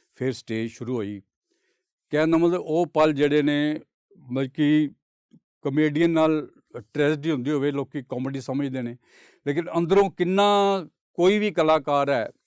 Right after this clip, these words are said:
ਅੰਦਰੋਂ ਭਾਵੇਂ ਦੁਖੀ ਹੋਏ, ਬਾਹਰ ਲੋਕਾਂ ਨੂੰ ਖੁਸ਼ ਕਰਨਾ ਹੁੰਦਾ ਹੈ,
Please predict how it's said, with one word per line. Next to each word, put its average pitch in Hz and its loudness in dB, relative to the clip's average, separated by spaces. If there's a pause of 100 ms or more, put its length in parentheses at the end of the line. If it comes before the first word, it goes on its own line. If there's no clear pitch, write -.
(180)
ਅੰਦਰੋਂ 147 -2
ਭਾਵੇਂ 143 -2
ਦੁਖੀ 131 -6
ਹੋਏ, 131 0
ਬਾਹਰ 135 2
ਲੋਕਾਂ 127 -2
ਨੂੰ 113 -8 (420)
ਖੁਸ਼ - -2
ਕਰਨਾ 117 -2
ਹੁੰਦਾ 101 -6
ਹੈ, 90 -20